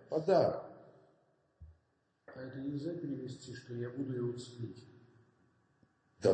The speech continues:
Speaker 1: можно, но
Speaker 2: Не совсем.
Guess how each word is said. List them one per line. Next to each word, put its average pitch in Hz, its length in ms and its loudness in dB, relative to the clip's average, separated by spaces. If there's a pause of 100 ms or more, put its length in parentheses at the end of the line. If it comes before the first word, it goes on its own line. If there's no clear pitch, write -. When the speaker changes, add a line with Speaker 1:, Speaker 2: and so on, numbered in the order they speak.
(120)
Speaker 1:
можно, 151 440 8
но 85 640 4 (1300)
Speaker 2:
Не 131 260 2
совсем. 131 380 2